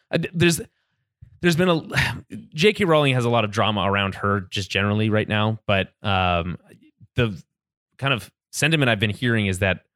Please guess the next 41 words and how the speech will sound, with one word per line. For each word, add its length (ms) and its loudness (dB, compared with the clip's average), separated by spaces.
a 60 -4
lot 180 4
of 60 -6
her 80 0
later 280 2
work 240 0
isn't 200 -2
as, 280 -2
as 120 -4
strong 400 -2
as 100 -6
her 100 -6
earlier 320 -2
work, 300 -4
and 180 -2
that, 220 0
um, 500 -2
they 100 0
would 260 -4
hope 320 0
that 100 2
if 100 -2
they're 100 0
doing 200 0
this 160 -4
kind 100 -4
of 60 -4
stuff 140 -6
that, 120 -6
that, 120 -4
you 80 -4
know, 40 -2
they 120 -2
could 100 -8
kinda 160 -2
make 160 -2
it 40 -4
a 40 -4
little 80 -2
bit 140 -4
more 120 -4